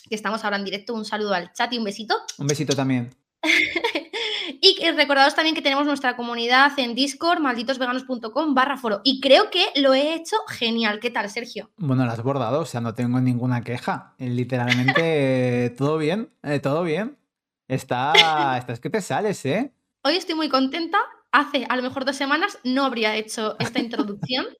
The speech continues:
Speaker 1: <laughs> pero bueno, he aprendido mucho de vosotros y espero poder seguir haciéndola.
Speaker 2: Hombre, pues claro que sí.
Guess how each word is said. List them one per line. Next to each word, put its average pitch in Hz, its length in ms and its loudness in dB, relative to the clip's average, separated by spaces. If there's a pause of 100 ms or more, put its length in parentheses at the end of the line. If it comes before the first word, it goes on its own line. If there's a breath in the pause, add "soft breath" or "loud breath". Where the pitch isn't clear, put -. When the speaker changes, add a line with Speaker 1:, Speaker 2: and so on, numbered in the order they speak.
Speaker 1:
<laughs> - 180 -20
pero 262 340 4
bueno, 254 200 2
he 240 60 4
aprendido 269 360 -2
mucho 262 240 -4
de 226 80 -4
vosotros 254 500 -8
y 214 100 -2
espero 214 300 -4
poder 220 180 -4
seguir 190 280 -10
haciéndola. - 420 -16 (380)
Speaker 2:
Hombre, 117 200 -8
pues 104 120 -14
claro 104 200 -6
que 113 80 -6
sí. 110 220 -8